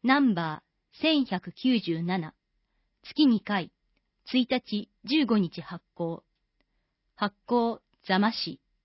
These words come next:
編集、総合制作部秘書広報課。郵便番号、二五二の八五六六。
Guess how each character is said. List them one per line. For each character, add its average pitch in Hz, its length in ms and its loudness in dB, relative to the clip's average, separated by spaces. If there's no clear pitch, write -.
編 233 200 0
集、 214 480 -2
総 285 180 2
合 294 220 0
制 285 260 -2
作 262 260 -4
部 165 120 -4
秘 160 40 -14
書 220 140 0
広 185 280 -4
報 170 200 -8
課。 - 240 -14
郵 269 200 4
便 269 240 4
番 240 260 2
号、 160 300 -8
二 269 240 4
五 269 220 2
二 190 160 2
の 165 100 -6
八 196 320 -6
五 247 240 2
六 175 240 -4
六。 170 340 -10